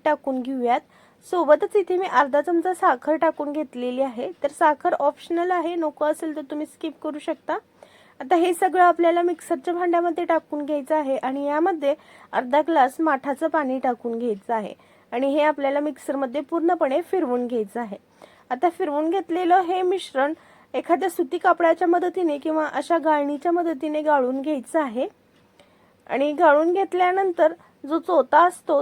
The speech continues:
तो देखील पुन्हा मिक्सरच्या भांड्यामध्ये टाकून घ्यायचा आहे आणि पुन्हा एकदा तो बारीक करून गाळून घ्यायचा आहे. आपल्याला ही प्रोसेस जवळजवळ तीन वेळा करायची आहे आणि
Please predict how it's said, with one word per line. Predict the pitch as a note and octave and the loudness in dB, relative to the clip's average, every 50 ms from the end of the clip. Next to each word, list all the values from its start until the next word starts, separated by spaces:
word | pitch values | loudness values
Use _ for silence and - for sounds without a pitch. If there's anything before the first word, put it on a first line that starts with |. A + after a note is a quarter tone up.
| C4+ - | 0 -2
तो | E4+ E4+ E4+ | -2 -2 0
देखील | - E4 E4 E4 - F#4 F4 | 0 -2 -4 -2 -2 -2 -2
पुन्हा | - - F#4 D#4+ C#4 C4+ D4 | -2 -2 -2 0 0 0 0
मिक्सरच्या | D4+ E4 D#4 - - F4+ E4 C4 - E4+ D4+ | 0 -2 -4 -4 -2 -2 -2 0 0 -2 0
भांड्यामध्ये | D4+ D#4 C#4 B3 C4+ C#4 C#4+ C4 D4+ D#4 | 0 -2 0 0 0 0 -2 -2 -2 0
टाकून | C4+ D#4+ D#4 D4 - B3+ B3 B3+ | 2 2 0 0 0 -4 -6 -4
घ्यायचा | B3 C#4 C4+ A#3+ A3 - C#4+ C#4 | -4 -4 -4 -4 -4 -4 -4 -2
आहे | C4 A3+ A3 A3+ | -2 -4 -6 -6
आणि | - - B3+ C4+ C4+ | -6 -8 -6 -6 -6
पुन्हा | B3+ - D#4 D4 C#4 C4+ C4+ C#4+ D4+ | -6 -6 -4 -4 -2 -2 -2 -2 -2
एकदा | D4 B3+ C4 C4+ | -2 0 -2 -2
तो | C4 - D4 F4+ A4 - _ _ _ _ _ _ _ _ _ _ | 0 -2 -2 -4 -4 -6 _ _ _ _ _ _ _ _ _ _
बारीक | C4+ D4 D4 C#4+ C4+ C#4+ C4+ - - | 6 6 8 8 6 2 -4 -6 -4
करून | E4 D#4+ D4+ C#4+ E4 G#4 - _ - C#4+ | -2 -2 0 -2 -4 -6 -10 _ 2 4
गाळून | C4+ C4+ A#3+ A#3 A#3+ A#3+ A#3+ | 6 6 6 6 4 0 -2
घ्यायचा | C4+ C4+ A#3 G3+ - B3+ | -2 -4 -4 -2 0 -2
आहे. | B3 A3+ G3 - - - _ _ _ _ _ _ | -2 -2 -2 -8 -12 -14 _ _ _ _ _ _
आपल्याला | - A3+ - C#4 C#4+ C#4+ D#4+ E4 | -4 -4 2 4 4 6 6 4
ही | D#4 F4 F#4+ G4 | 4 4 2 2
प्रोसेस | - - G#4 G4+ F4+ E4 - E4 C#4 D#4+ D#4 - | 2 2 2 2 2 0 2 2 2 2 2 -2
जवळजवळ | A#3 C4 C#4+ C#4 D4+ D4+ D4+ D4 F4+ F4+ E4 D#4 D#4 - - - | 0 2 4 6 8 6 6 6 4 6 6 6 4 4 0 -2
तीन | D#4+ D4+ D#4 | -2 0 0
वेळा | D#4+ E4 D#4+ D#4+ D#4+ D#4 | 2 4 4 4 4 2
करायची | D#4 E4+ D#4 C#4+ B3+ C4 A#3+ - E4 | 2 2 2 2 2 0 -2 -2 -2
आहे | D#4+ C4+ A#3 A#3 C#4 D#4 - _ _ _ _ _ _ _ _ _ _ _ _ - | -2 0 0 -4 -4 -6 -8 _ _ _ _ _ _ _ _ _ _ _ _ -6
आणि | B3 C#4 | -4 -4